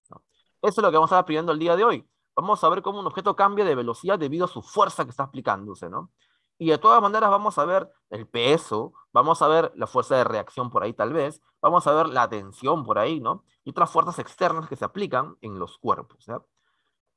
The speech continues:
Vamos a ver qué sucede en el día de hoy. Dinámica, recuerda, ¿no? Aquí vamos a estar estudiando en dinámica la segunda ley de Newton, ¿no? La segunda ley de Isaac Newton, ¿no? Que te dice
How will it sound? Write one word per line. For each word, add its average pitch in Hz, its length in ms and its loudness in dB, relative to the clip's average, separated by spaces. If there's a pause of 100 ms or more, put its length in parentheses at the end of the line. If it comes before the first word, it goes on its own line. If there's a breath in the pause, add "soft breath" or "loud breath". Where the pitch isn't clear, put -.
(180)
Vamos 226 240 2
a 214 60 6
ver 226 120 6
qué 240 140 0
sucede 220 360 0
en 156 160 -4
el 131 100 -6
día 170 240 0
de 139 100 0
hoy. 98 180 -4
Dinámica, 123 720 -2
recuerda, 87 440 -10
¿no? - 160 -18 (760)
Aquí 156 300 2
vamos 240 240 4
a - 20 -20
estar 226 160 4
estudiando 220 800 0
en 131 180 -8
dinámica 202 760 0
la 160 360 2
segunda 151 600 -4
ley 139 320 -2
de 113 140 -4
Newton, 87 400 -16
¿no? 135 60 -20 (100)
La 110 160 -4
segunda 139 400 -6
ley 139 320 -8 (180)
de 101 380 -10
Isaac 151 440 -8 (120)
Newton, 104 480 -16
¿no? 135 140 -18 (1200)
Que 156 80 -2
te 139 100 -2
dice 190 460 0